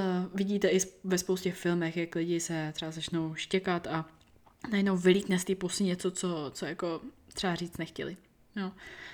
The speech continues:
A v těch filmech to je proto, protože je to z reálného života.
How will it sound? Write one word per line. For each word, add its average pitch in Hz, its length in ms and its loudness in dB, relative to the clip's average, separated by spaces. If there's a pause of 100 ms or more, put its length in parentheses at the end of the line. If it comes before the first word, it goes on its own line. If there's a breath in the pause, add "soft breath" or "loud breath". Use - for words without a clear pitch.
(380 loud breath)
A 226 220 2
v 226 40 -8
těch 262 160 0
filmech 277 280 6
to 269 100 2
je 254 60 2
proto, 214 280 -2
protože 202 340 0
je 190 60 -2
to 190 100 -2
z 185 60 -2
reálného 170 420 -2
života. 165 440 -6